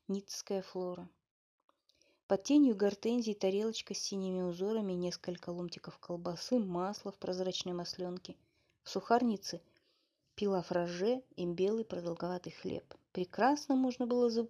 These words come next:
закусить и выпить чайку, если б не все эти мрачные обстоятельства. Эх, эх. На чайнике верхом едет гарусный пёстрый петух, и в блестящем боку самовара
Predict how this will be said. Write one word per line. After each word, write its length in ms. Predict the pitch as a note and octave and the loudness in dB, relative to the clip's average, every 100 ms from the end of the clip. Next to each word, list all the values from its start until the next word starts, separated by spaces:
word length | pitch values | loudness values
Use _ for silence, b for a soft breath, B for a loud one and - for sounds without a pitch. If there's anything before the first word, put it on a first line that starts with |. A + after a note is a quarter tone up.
| - | -6
закусить 640 | - A#3+ C#4 - G#3 - | -8 0 2 2 -2 -2
и 40 | |
выпить 280 | A3 A3 G3 | -4 -2 -4
чайку, 500 | - A#3+ B3 - F#3+ B B B | -4 -2 -2 -2 -4 B B B
если 280 | F#3 F3+ F3 | -4 -4 -6
б 60 | E3+ | -6
не 120 | F3+ F3+ | -6 -4
все 320 | - F#3+ F#3 | -2 0 -2
эти 180 | E3+ - | -2 -6
мрачные 520 | F#3+ F#3+ - - F3 | -4 -4 -4 -6 -8
обстоятельства. 640 | - - G3 G3 - - | -6 -2 -2 -2 -8 -10
Эх, 580 | A3+ A3 A3 A3 G#3 - - | -10 -8 -8 -10 -12 -16 -12
эх. 600 | F#3+ F#3+ F#3+ - - - - - - - B B B B B B B B - - | -10 -10 -12 -14 -18 -18 -20 -14 -14 -14 B B B B B B B B -12 -4
На 100 | F3 | 4
чайнике 480 | C4 C#4 B3+ - | 8 10 8 4
верхом 640 | G#3 G#3 G3 - B3 B3+ B3 - | 0 0 -2 2 4 6 2 -4
едет 420 | F#3 F#3 A3 G3 | -2 0 2 0
гарусный 540 | F3+ G#3+ A3 G3+ - F3+ | 4 4 6 2 -4 -6
пёстрый 420 | - F#3 - E3+ | -2 -2 -2 -8
петух, 480 | - E3+ C4 C#4 - - - - - - | -6 -2 2 2 0 -20 -20 -20 -16 -6
и 120 | F#3+ | -4
в 80 | F#3 | -2
блестящем 540 | F#3+ - C#4 - A3 | -4 2 2 2 2
боку 260 | G3+ G3 G3+ | 0 -2 -6
самовара 580 | - E3+ F3 A3+ A3+ | -2 -2 -2 0 -2